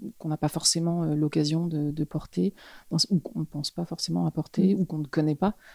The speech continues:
Speaker 1: euh, voilà, dans la vie de tous les jours.
Speaker 2: Là, pour venir, euh, chiffonner avec moi, t'as, t'es arrivée avec un tailleur pantalon, euh, à fleurs noir et blanc sublime avec des, des, des tennis autriche
Speaker 1: Oui.
Speaker 2: argenté.
Speaker 1: <laughs>
Speaker 2: Euh,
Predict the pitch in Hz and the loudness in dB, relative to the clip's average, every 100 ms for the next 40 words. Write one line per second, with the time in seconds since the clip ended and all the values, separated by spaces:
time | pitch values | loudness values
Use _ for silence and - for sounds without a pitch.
0 | - - 175 156 - 147 123 - 143 147 | -14 -4 -2 -2 -2 -4 -6 -6 -2 -2
1 | 165 - 160 165 151 151 _ - 196 208 | -2 0 0 2 -2 -6 _ 6 8 8
2 | 196 190 202 208 185 170 - 220 220 202 | 8 8 10 10 8 8 6 6 8 8
3 | 190 180 - 190 196 185 170 151 143 - | 8 8 8 8 8 6 4 6 4 2
4 | - 170 165 185 202 196 202 139 - 143 | 6 8 10 8 8 10 8 6 4 6
5 | 135 131 - _ 233 226 220 208 - 208 | 6 4 0 _ 8 10 10 8 6 4
6 | 196 196 185 190 190 190 175 151 - - | 6 8 8 10 8 8 8 6 2 -12
7 | - - 180 180 - - 208 202 190 185 | -12 2 4 4 6 8 10 10 10 8
8 | 190 180 175 185 185 - - 226 185 220 | 10 8 8 8 8 4 6 8 8 8
9 | 226 175 165 165 165 165 - 156 170 - | 8 8 8 8 8 6 2 4 4 4
10 | 156 170 156 151 147 139 180 180 175 - | 8 10 10 10 8 8 8 8 8 6
11 | 196 - - 214 180 196 185 185 202 233 | 6 6 6 8 10 10 8 8 8 8
12 | 277 - 233 - - 240 - 175 175 180 | 4 2 0 0 -6 2 8 8 8 4